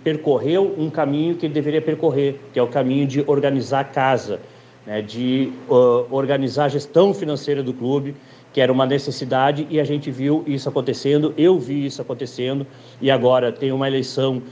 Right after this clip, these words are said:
onde existem dois modelos opostos de clube,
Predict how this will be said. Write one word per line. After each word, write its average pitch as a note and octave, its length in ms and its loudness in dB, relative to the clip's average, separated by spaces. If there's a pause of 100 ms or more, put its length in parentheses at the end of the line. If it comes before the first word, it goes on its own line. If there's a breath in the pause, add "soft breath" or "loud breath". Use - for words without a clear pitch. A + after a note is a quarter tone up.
(220 loud breath)
onde B2+ 480 4 (200)
existem C#3 520 -2
dois D3 300 4
modelos D3 400 0
opostos D3+ 880 0 (100)
de A#2 120 -12
clube, D3+ 580 0